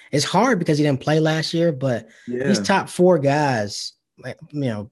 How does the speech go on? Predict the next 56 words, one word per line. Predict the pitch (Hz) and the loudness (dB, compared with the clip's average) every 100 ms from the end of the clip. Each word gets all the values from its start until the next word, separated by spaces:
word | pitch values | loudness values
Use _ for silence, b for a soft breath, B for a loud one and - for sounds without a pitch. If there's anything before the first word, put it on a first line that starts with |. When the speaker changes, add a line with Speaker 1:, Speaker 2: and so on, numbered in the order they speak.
| - | -2
Speaker 1:
Pitts, | 151 151 - | -2 -2 -6
Lawrence, | 127 131 131 123 | -4 -2 -4 -6
Sewell, | - 127 117 | -8 -6 -6
Chase, | - 120 117 - - _ _ _ _ _ | -6 -6 -6 -12 -18 _ _ _ _ _
the-, | 156 180 | -4 -2
the-, | 196 254 | 0 0
these, | 156 214 202 | 2 2 2
these | 170 185 | 2 0
are | 165 127 | 0 -4
some | 117 | -8
special | - 127 - 104 | -8 -8 -8 -10
guys. | 98 92 | -10 -6
I | |
got | 151 160 | -2 -2
Ja'Marr | 139 135 123 | 0 -2 -4
Chase | 135 123 | -4 -6
four, | - 120 117 | -8 -10 -8
Jaylen | 151 175 156 | -4 -2 0
Waddle, | 143 139 127 | 0 0 0
I | 120 | -2
got | 117 | -4
at | 110 110 | -6 -8
five, | - 139 135 131 123 - b b b b - | -6 -4 -2 -4 -6 -10 b b b b -10
um, | 127 123 117 113 117 - - | -6 -4 -4 -4 -6 -12 -10
six | - 202 185 | -4 -2 -2
and | |
seven, | - 170 160 | 0 0 0
I | 143 | 0
got | 127 | -2
a | 131 | -2
little | 156 | -4
bit | 139 | -4
of | 120 | -4
curveball. | - 123 110 98 117 | -4 -6 -6 -10 -10
So | 139 | -6
I | |
got | 175 160 | -4 -4
Micah | 139 139 131 | -4 -6 -8
Parsons | - 123 120 107 | -6 -6 -6 -12
at | 95 | -14
six. | - 101 - | -14 -16 -10
He | 156 | -4
opted | 151 139 127 | -4 -4 -6
out | 120 113 | -8 -10
this | 113 | -10
last | 113 107 | -8 -8
season | - 107 104 | -10 -12 -12
too, | - 101 98 b b b - | -12 -14 -14 b b b -12
so | 113 | -6
no | 120 131 | -4 -4
tape | 131 131 123 | -4 -6 -6
on | 107 101 | -10 -12
him. | 110 104 - b b b - | -12 -14 -16 b b b -4
I | 180 233 | -2 0
actually | 226 220 175 156 | 0 2 0 2
thought | 165 160 147 | 2 2 0